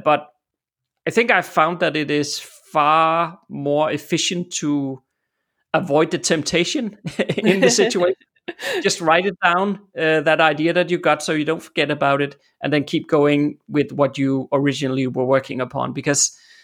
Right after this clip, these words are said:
Speaker 1: unless it's something that I can fix, like, in a few minutes, like, if it's just an idea, like, "Oh, okay, cool, no,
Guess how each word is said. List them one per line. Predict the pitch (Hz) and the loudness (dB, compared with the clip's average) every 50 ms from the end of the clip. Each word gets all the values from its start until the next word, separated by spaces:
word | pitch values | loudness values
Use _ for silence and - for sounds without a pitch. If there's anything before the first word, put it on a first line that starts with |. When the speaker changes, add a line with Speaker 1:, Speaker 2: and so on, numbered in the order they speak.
| _ _ _ _ _ _ _ _ _ _ _ _ _ _ _ - | _ _ _ _ _ _ _ _ _ _ _ _ _ _ _ 0
Speaker 1:
unless | - 175 185 220 233 214 - | 2 2 4 2 2 2 0
it's | 285 - | -2 -2
something | - - 202 185 190 - 208 202 | -2 -2 -2 -2 -2 -2 -4 -2
that | 175 165 | 0 0
I | 147 147 | 0 0
can | 139 - 147 143 | 0 -2 -6 -8
fix, | - - 175 160 - - - | -6 -4 -4 -4 -4 -4 -2
like, | 139 139 135 | -2 -2 -2
in | 139 135 | -2 -6
a | 135 | -8
few | - - 175 165 | -6 -4 -2 -2
minutes, | 147 139 143 156 170 160 - | 0 -2 -2 -2 -4 -6 -8
like, | - - 135 127 113 76 71 | -12 -10 -8 -8 -8 -6 -6
if | 165 - - | -6 -4 -4
it's | 170 - | -4 -2
just | - 220 220 220 | -2 -2 -2 0
an | 226 196 | 0 2
idea, | 175 160 147 170 185 | 2 2 2 0 2
like, | 175 160 151 151 - | 2 2 2 0 0
"Oh, | - 240 247 233 240 | 0 0 2 2 2
okay, | 240 240 - 190 | 0 0 -2 -4
cool, | 170 - 220 214 202 | -2 0 0 2 2
no, | 190 185 185 | 2 0 0